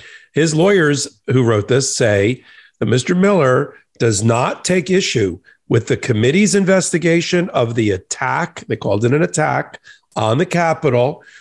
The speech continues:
or any of the things that happened during those tragic events. He just says, "I wasn't involved at all with the attack on the Capitol, and that subpoena should be quashed as against me. And it's also family plan. And I got a lot of personal pictures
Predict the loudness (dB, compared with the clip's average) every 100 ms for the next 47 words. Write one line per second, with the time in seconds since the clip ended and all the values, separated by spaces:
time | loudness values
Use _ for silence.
0 | _ -6 -2 0 0 2 0 0 0 2
1 | 0 0 -2 -2 0 0 -2 0 -2 -2
2 | -4 -2 0 -2 -6 -16 -16 -6 -2 0
3 | 0 2 0 -2 -2 0 2 2 2 0
4 | 0 0 2 0 -4 -4 -4 0 2 2
5 | 2 -2 -4 -6 -4 -4 -4 -2 -4 -2
6 | -2 -2 -2 -2 -4 -16 -16 -4 -2 0
7 | 0 -2 -4 0 0 0 -2 -6 -4 -2
8 | -2 -2 -2 -2 0 -2 -2 -2 0 0
9 | 2 0 2 0 0 -2 -2 -2 -2 -2
10 | -2 -2 -2 -8 -14 -4 -2 0 2 2
11 | 0 0 -2 0 -2 -2 -2 -2 -6 -12